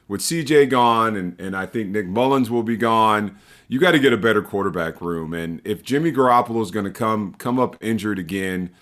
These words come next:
which he's done the, what, two of the last three seasons,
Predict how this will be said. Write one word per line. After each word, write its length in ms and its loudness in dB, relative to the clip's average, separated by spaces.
which 200 -4
he's 140 -4
done 280 2
the, 340 -2
what, 320 -8
two 200 -2
of 40 2
the 80 2
last 400 2
three 220 -4
seasons, 760 -2